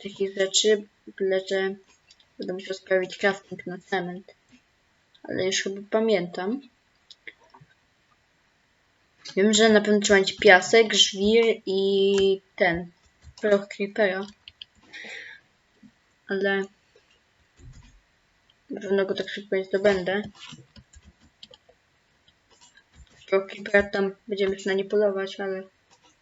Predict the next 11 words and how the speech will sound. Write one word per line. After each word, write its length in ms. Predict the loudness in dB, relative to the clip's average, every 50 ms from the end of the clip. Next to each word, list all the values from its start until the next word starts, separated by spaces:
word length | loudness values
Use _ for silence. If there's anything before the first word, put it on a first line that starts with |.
| _ _ _ _ _ _ _ _ _ -20 -20 -20 _ _ _ _ _ _ _ _ _ _ _ _ _ _ _ _ _ _ _ _ _ _ _ _ _ _ -20 _ _ _ _ _ _ _ _ _ _ -20 -20 -20 _ -6 -2
o, 180 | -2 0 4
żelazo 500 | 8 8 10 8 8 4 0 -4 -6 -10 -16 -20
kolejne. 520 | -16 -8 -6 -4 -4 -4 -4 -6 -8 -10 -12 -18 -20 _ _ _ _ _ _ _ _ _ _ _ _ _ _ _ _ _ _ _ _ _ _ _ _ _ _ _ _ _ _ -20 -20 -20 -20 _ -20 _ _ _ _ _ _ -20 -20 _ _ _ _
Nie 340 | -14 -10 -8 -6 -6 -6 -6
no, 160 | -6 -8 -10 -12 _ _ _ _ _ _ _
fajnie, 240 | 0 2 2 2 0
że 100 | -2 -4
będziemy 280 | -4 -6 -6 -6 -6
mieć 240 | -6 -8 -12 -16 -16
dużo 240 | -10 -6 -4 -4 -4
żelaza. 480 | -2 -4 -4 -4 -4 -4 -4 -6 -6